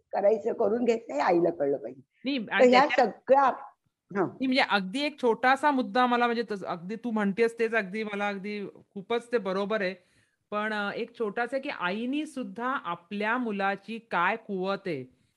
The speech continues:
Speaker 2: हे ल-, म्हणजे मान्य करणं स्वतःला हे आधी गरजेचं आहे. कारण मग
Speaker 1: अगदी
Speaker 2: तुझ्या,
Speaker 1: बरोबर.
Speaker 2: तुझा मुलगा आयआयटीला जातोय म्हणून माझाही ढकलण्यात पॉइंट नाहीये. हे
Speaker 1: नाही.
Speaker 2: प्लीज करू नका, म्हणजे हे आधी
Speaker 1: करू
Speaker 2: बंद
Speaker 1: नका.
Speaker 2: करा.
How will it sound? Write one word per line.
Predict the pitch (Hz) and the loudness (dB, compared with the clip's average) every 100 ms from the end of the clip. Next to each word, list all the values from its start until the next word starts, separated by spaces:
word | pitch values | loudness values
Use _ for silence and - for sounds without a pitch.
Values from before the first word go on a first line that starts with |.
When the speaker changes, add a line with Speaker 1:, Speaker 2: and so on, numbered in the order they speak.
| _ _ - | _ _ -6
Speaker 2:
हे | 196 220 262 330 285 _ | 0 4 4 0 -6 _
ल-, | 175 180 185 - - | -10 -6 -8 -10 -14
म्हणजे | 165 170 208 240 247 _ 170 | -8 -6 -4 -4 -6 _ -2
मान्य | 175 180 196 240 320 320 | 2 4 2 4 2 4
करणं | 247 226 | 2 2
स्वतःला | 220 190 - 208 202 160 131 147 | -2 -4 2 2 4 0 -2 0
हे | 220 | 2
आधी | 262 226 247 | 4 2 2
गरजेचं | 208 185 185 180 156 | 0 0 -2 -4 -6
आहे. | 123 _ _ _ _ | -8 _ _ _ _
कारण | 202 208 247 | 2 4 6
मग | 254 | 4
Speaker 1:
अगदी | - 294 | 4 4
Speaker 2:
तुझ्या, | 359 269 285 | 8 8 8
Speaker 1:
बरोबर. | 269 233 | 0 -6
Speaker 2:
तुझा | 196 240 285 | -2 2 2
मुलगा | 285 269 277 | 2 2 4
आयआयटीला | 269 240 240 254 254 | 4 4 2 0 0
जातोय | 247 233 247 | 2 2 0
म्हणून | 233 240 | 0 -2
माझाही | 240 185 175 208 226 247 | 0 2 2 0 0 0
ढकलण्यात | 233 185 214 214 214 220 - | -2 -4 -2 -2 -2 -4 -6
पॉइंट | 160 170 208 - | -6 -4 -6 -6
नाहीये. | 175 160 185 165 147 - _ _ _ - | -4 -4 -2 -4 -6 -12 _ _ _ 0
हे | 240 311 | 2 2
Speaker 1:
नाही. | - - - _ - | -4 -10 -14 _ -10
Speaker 2:
प्लीज | 233 277 339 | 0 0 2
करू | - 233 233 | 4 4 6
नका, | 196 - 147 | 0 -2 -6
म्हणजे | 156 175 | -4 -6
हे | 156 196 | -2 2
आधी | 226 196 | 2 6
Speaker 1:
करू | 160 | 4
Speaker 2:
बंद | 180 180 | 4 2
Speaker 1:
नका. | 180 | -2
Speaker 2:
करा. | 151 127 | -4 -8